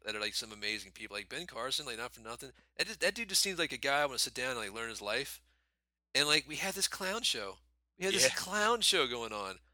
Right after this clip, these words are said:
Speaker 1: Like, it, it's, it's the most insane thing. Like, like, I, I, you know what I actually think is going on? And I, like, th-, this is just, let me just say this. I think that, that Trump is trolling,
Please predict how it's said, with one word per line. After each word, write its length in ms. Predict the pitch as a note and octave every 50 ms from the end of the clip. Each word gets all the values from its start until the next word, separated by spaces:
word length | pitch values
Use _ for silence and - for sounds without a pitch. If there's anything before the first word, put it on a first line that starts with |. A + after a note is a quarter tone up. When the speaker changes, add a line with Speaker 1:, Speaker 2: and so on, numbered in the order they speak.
| _ _ _ _ _ _ _ -
Speaker 1:
Like, 80 | E3+ F3+
it, 160 | G#3 F#3+ G3
it's, 140 | G3 - G3
it's 180 | G#3 G3 -
the 80 | A3+ A3
most 240 | G#3+ A3 G3+ - G3+
insane 460 | G#3 F#3 - - G3+ G#3 G#3+ G#3+ G#3
thing. 240 | - A3 A3 G#3+ F3
Like, 180 | F#3+ F3 - - - - - -
like, 140 | E3 E3 C3
I, 80 | C#3+ G#3
I, 220 | A#3+ G#3 A3 A3 - -
you 100 | E3 F3
know 80 | G#3+
what 120 | B3+ C4 A#3+
I 100 | G#3 F3
actually 280 | F3+ F#3 F3 - F3+
think 420 | C#3 - C3+ C3 C3+ C#3 - - - -
is 80 | A#2
going 240 | A#2+ B2+ B2 A#2+ A2+
on? 300 | A2+ A2+ A#2 A#2+ B2 - - _ _ _ - B2
And 60 | C3
I, 60 | C3 - - B2+ B2+ B2+ B2
like, 140 | C3+ B2
th-, 140 | A2 D3+ E3+ -
this 180 | D#3 E3 - F#3+
is 60 | E3
just, 280 | D#3 E3 - - - - _ _ _ _ _ -
let 100 | C3+ C3+
me 60 | C#3
just 180 | C#3+ C3+ - -
say 140 | B2+ A#2
this. 240 | G2+ G2 F#2 - - - - - - _ _ _ _ -
I 160 | C3+ D#3 F#3+
think 240 | - G#3 G3 F3 C#3+
that, 140 | D3 A#2+ - _ _ _ -
that 140 | B2 B2 A#2+ - _ -
Trump 380 | - - - C3 C3 C#3 -
is 180 | F2+ A#2 - -
trolling, 580 | - - - - A#2+ A#2 B2 B2+ C3 D3 D3